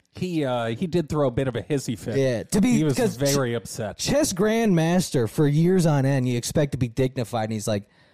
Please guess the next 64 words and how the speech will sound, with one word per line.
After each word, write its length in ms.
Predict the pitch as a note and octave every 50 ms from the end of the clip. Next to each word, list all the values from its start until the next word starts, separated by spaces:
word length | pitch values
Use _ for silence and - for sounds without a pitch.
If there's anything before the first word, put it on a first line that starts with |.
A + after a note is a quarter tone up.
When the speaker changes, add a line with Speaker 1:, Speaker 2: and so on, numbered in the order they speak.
| _ _
Speaker 2:
"No, 180 | - A#2+ F3 G#3
I 160 | G3 G3 A#3+
think 220 | B3 - C4 A#3+ G#3
they 100 | G#3+ G3+
need 160 | G3 F#3 D#3+
to 60 | D#3
check 280 | C#3 - - D#3+ D3 C3
his 120 | C3+ A#2
asshole. 520 | C3 B2+ B2 B2 A2+ - A2 F#2+ F2+ F#2 - -
Speaker 1:
Well, 180 | C3 D#3+ F3 E3+
he's, 380 | - - C4 A#3 - - -
he's 300 | - - - - - C4
Speaker 2:
I 100 | C4 B3+
should 220 | B3+ C4 A#3 A3 F#3+
not 280 | G3 G#3+ G#3 G#3 G3
have 140 | G3 F#3 C#3+
lost 260 | D#3 D#3 D#3 D3 C#3+
Speaker 1:
strip 180 | C#3 F3 D#3 D3
Speaker 2:
this 100 | - C#3+
Speaker 1:
search 200 | D#3 F3 D3+ B2+
him. 80 | - C#3
Speaker 2:
match. 180 | B2 - - - _ _ -
Speaker 1:
Use 240 | D3 F#3 A#3+ A#3+ -
my 140 | - E3+ E3
penis 460 | D#3 - - F3 F3+ E3+ C#3+ A2 -
to 100 | - C#3 A#2
Speaker 2:
I 80 | - A3+
Speaker 1:
check 100 | C#4+ C#4+
Speaker 2:
wa-, 60 | C4+
Speaker 1:
his 140 | - C3+ -
ass." 300 | D3 D3 C3 A2+ G2 - -
Speaker 2:
I'm 160 | G3 C4+ E4
gonna 140 | D4+ C4 A3+
check 280 | E3+ - - B3 G#3+
his 120 | E3+ G#3 F#3
ass 280 | G3+ F#3+ F#3 F3 - E3
myself, 580 | E3+ D#3 D3 C3+ - - F3 E3 C3 A#2 -
okay? 480 | C#3 C#3 - D3 F#3 F3+ F3+ F3+ E3+ - - _ _ _
Speaker 1:
Well, 120 | - E3 D#3
he's, 320 | D#3+ A3 A#3 B3 G#3+ D#3+ -
he's 420 | C#3+ D#3 A3+ A#3+ A3 F3 D#3 C3 - -
a 60 | D3
little 260 | D3 E3 F#3+ F3 E3+
older 320 | E3 E3 E3 D#3+ D#3 C#3+ C3
than 80 | B2
us. 220 | C3 C3 B2+ A#2 -
He's 140 | E3 D#3 D#3
about 260 | - E3+ C#3 A2+ -
thirty-two, 560 | - D3+ D3+ C#3+ B2 G2+ - - D3 C#3 A#2+ A2+
and 80 | A2+
he's 180 | A2+ D3+ D3+ C#3
been, 180 | - D3+ C#3+ C3+
like, 340 | B2 A#2+ A#2 A2 - - G#2+
the 120 | B2 B2
declared 640 | G#2 A2 C#3 - - - B2+ C3 C3+ B2+ A#2+ A2+ G#2
next 240 | B2+ B2+ B2 - -
big 280 | - C3 B2 A2 A2
thing 220 | - - C3 A#2+ A2+
in 80 | A2
chess 300 | G2+ - - B2+ A#2 A2 -
since 240 | - B2+ A#2 A2 -
he 80 | B2+
was 120 | A#2 G#2+ G2+
about 320 | - B2 A2+ G#2+ G2+ -